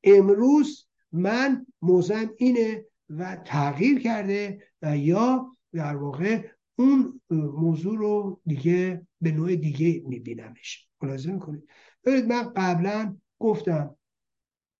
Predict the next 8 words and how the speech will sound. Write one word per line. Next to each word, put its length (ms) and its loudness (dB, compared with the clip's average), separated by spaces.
شاید، 920 -2
شاید 760 -4
در 240 -6
گفته 420 -10
ها 420 -6
اینجا 480 0
یا 160 -4
اونجا، 500 -6